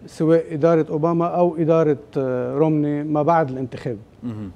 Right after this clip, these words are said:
Speaker 1: بعد الحديث هلأ ما مبين، آه، في، في تعويل، في، في، في، في، في wishful thinking إذا بدك من عند البعض، إنه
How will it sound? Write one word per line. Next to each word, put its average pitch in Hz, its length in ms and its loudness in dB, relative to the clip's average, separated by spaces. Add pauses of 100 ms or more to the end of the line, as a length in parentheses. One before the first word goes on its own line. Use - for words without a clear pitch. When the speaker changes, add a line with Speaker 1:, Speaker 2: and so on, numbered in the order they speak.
Speaker 1:
بعد 165 220 0
الحديث 165 380 -4
هلأ 165 220 0
ما 180 140 0
مبين، 156 680 2 (540)
آه، 131 240 -10
في، 175 200 -12
في 175 160 -2
تعويل، 160 440 4
في، 131 560 -4
في، 127 340 -6
في، 127 220 -8
في، 127 260 -8
في 131 320 -2
wishful 170 260 -6 (100)
thinking 151 320 -2
إذا 135 120 -6
بدك 131 320 -6
من 135 60 -8
عند 143 180 -6
البعض، 143 400 0
إنه 147 320 -4